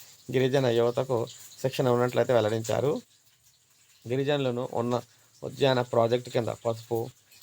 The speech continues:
డైరీ, రబ్బరు చెట్ల పెంపకం రంగాల్లో ప్రోత్సహిస్తున్నామన్నారు. కలెక్టర్ల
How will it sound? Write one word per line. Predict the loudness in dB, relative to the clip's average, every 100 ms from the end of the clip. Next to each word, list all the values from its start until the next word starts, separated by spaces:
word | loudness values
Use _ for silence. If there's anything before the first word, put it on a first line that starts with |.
| -4
డైరీ, | 2 4 4 0 -6 -2 0
రబ్బరు | 2 2 2
చెట్ల | -2 -2 0
పెంపకం | 0 -2 -6 -6 -6 -14 -20 -8 -4
రంగాల్లో | 0 0 0 2
ప్రోత్సహిస్తున్నామన్నారు. | 2 2 -2 -2 0 0 0 0 -2 -6 _ _ -6
కలెక్టర్ల | -2 -2 -2 -2